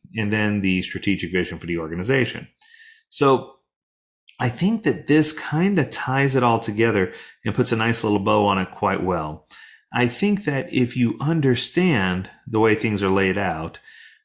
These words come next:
product goals fit quite well into a product roadmap, and it just makes sense, right? And then you can translate those product goals back into the product backlog to make sure everything lines up,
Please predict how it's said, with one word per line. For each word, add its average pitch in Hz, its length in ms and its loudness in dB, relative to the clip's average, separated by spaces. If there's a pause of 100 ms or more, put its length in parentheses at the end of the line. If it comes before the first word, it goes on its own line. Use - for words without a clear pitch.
(100)
product 175 340 2
goals 131 320 2
fit - 280 0
quite 113 360 0
well 101 280 2
into 101 320 -2
a 92 60 0
product 95 360 -2
roadmap, 90 500 -2
and 110 80 -2
it 123 120 -2
just 247 260 -2
makes 120 200 -2
sense, - 360 -8
right? 90 280 -8 (380)
And 113 120 0
then 139 80 2
you 131 80 0
can 113 140 -2
translate 143 520 -2
those 120 160 2
product 113 320 -2
goals 104 300 2
back 95 260 -2
into 98 240 -4
the 90 80 -6
product 82 320 -6
backlog 127 420 0
to - 80 -10
make 92 180 -2
sure 92 120 -2
everything 85 260 -4
lines 82 280 -6
up, 175 240 -2